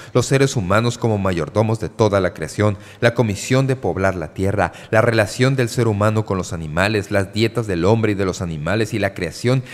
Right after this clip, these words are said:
y designación de la mujer como compañera del hombre, y en el caso del matrimonio,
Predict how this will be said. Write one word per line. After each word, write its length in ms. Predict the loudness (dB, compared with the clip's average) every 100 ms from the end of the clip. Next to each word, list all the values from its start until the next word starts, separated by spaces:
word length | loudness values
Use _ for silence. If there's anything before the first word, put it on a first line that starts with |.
| -8
y 100 | -4
designación 760 | -4 0 0 2 2 0 0 0
de 100 | 0
la 80 | 0
mujer 380 | -2 0 0
como 240 | 2 0 0
compañera 540 | -2 -4 -2 -2 -2
del 160 | -2 -2
hombre, 340 | 0 0 -2 -4 -4 0
y 60 |
en 60 | 2
el 200 | 0 2
caso 320 | 2 2 0
del 140 | 0
matrimonio, 720 | 0 0 -2 -2 -4 -4 -6